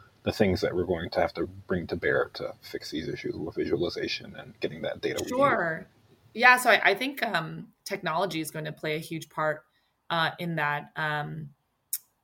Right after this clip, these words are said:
Speaker 2: you know, there are, uh, well, there, there are some subspecialties of ophthalmology where you can get a lot of information without, uh, a slit lamp exam. And some examples where that's done really well is in, uh, you know, oculoplastics,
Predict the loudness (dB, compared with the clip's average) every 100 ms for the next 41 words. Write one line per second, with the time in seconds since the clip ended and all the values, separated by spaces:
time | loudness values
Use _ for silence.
0 | _ 0 4 4 4 4 6 8 8 8
1 | 4 2 0 0 2 2 2 0 0 -4
2 | -6 -10 _ _ 6 8 8 4 6 6
3 | 6 4 4 4 2 0 0 2 2 0
4 | 0 0 2 2 2 0 -2 -2 -4 -2
5 | -2 0 -2 -4 -4 -4 0 4 4 4
6 | 2 -2 -4 -6 -6 -6 -6 -4 -4 -4
7 | -10 -20 _ 0 6 8 8 4 -6 _
8 | _ -4 -2 -2 -2 -2 -2 -4 -6 -4
9 | -2 0 0 -4 -8 -6 -2 0 0 -2
10 | -6 -4 -2 -2 -4 -4 -2 -2 -2 -4
11 | -4 -6 -4 -4 -2 -2 -4 -10 -8 -8
12 | -6 -8 -6 -4 -4 -4 -6 -2 6 6
13 | 6 2 0 0